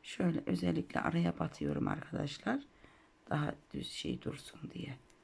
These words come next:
Şöyle daha güzel dursun diye. Bir, iki. Bir tane daha yapalım. Herhalde anlaşılmayan bir şey kalmamıştır. Şöyle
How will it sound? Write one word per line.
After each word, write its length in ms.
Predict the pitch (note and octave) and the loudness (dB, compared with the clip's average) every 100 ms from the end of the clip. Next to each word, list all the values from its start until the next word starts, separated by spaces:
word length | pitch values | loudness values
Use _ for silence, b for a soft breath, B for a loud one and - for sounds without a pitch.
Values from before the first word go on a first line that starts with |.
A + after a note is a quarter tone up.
| _ - - _ _ _ _ - - | _ -20 -20 _ _ _ _ -20 -8
Şöyle 300 | - - - | -4 0 2
daha 200 | C#3+ - | 2 2
güzel 380 | - - F3+ - | -2 -6 -6 -6
dursun 380 | - - - - | -12 -14 -16 -16
diye. 180 | - - - - _ _ _ _ _ | -18 -18 -20 -20 _ _ _ _ _
Bir, 360 | - G3+ A3 - | -4 0 0 -4
iki. 360 | - - - - - - _ _ _ _ - - - - - - _ - _ _ _ _ _ _ _ _ _ _ _ _ _ _ _ _ _ _ _ _ _ _ _ _ _ _ _ _ _ _ _ _ _ _ _ | -10 -8 -12 -14 -18 -20 _ _ _ _ -20 -20 -20 -20 -20 -20 _ -20 _ _ _ _ _ _ _ _ _ _ _ _ _ _ _ _ _ _ _ _ _ _ _ _ _ _ _ _ _ _ _ _ _ _ _
Bir 120 | _ | _
tane 160 | - - - | -16 -16 -14
daha 80 | - | -14
yapalım. 500 | G3 F#3 - - A3+ _ _ _ _ _ _ _ _ _ _ _ _ _ _ _ _ _ _ | -14 -12 -12 -8 -8 _ _ _ _ _ _ _ _ _ _ _ _ _ _ _ _ _ _
Herhalde 480 | - D#3+ D3 - - | -10 -6 -6 -8 -6
anlaşılmayan 640 | D3+ D3 - - D3 - | -4 -4 -4 -2 -2 -2
bir 60 | - | -4
şey 200 | - G#3+ | 0 2
kalmamıştır. 880 | - - D3+ C#3+ C#3+ - - - B B B B - | 2 2 4 4 0 -6 -10 -16 B B B B -14
Şöyle 580 | - - C#3 - - | -6 -2 -2 0 0